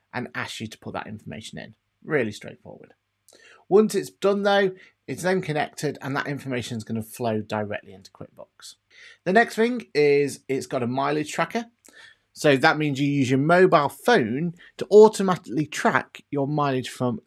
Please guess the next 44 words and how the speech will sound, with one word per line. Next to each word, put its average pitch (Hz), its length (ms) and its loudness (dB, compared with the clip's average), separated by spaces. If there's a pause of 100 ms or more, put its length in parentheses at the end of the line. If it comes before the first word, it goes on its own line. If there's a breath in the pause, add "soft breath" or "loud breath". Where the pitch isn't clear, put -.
to 117 240 -4
and 110 140 -2
from 110 380 -4
a 110 80 -12
particular - 480 -8
area. 131 160 4
And 120 100 -4
you 180 120 -2
don't 226 160 6
have 175 220 0
to 170 100 -2
physically 139 500 -4
tell 160 300 0
it 143 140 -4
to 113 60 -12
record 196 380 2
it. 202 180 0 (240 soft breath)
It's - 120 -12
gonna 196 140 2
use 175 140 0
G 156 200 -2
P 151 120 -4
S 139 180 -2
to 123 360 -6
look 165 240 -2
at 135 80 -6
those 120 160 -2
information 120 500 -6
for 135 220 -2
you. 131 260 2 (380 soft breath)
And 139 100 -2
then 151 100 6
you're 175 120 6
gonna 165 140 0
have 135 80 0
a - 20 -8
chance 120 280 -6
to - 80 -18
go 139 180 2
through, 117 340 -4 (320 soft breath)
scroll 190 480 4
through 151 160 0
that 113 140 2
information, 110 580 -4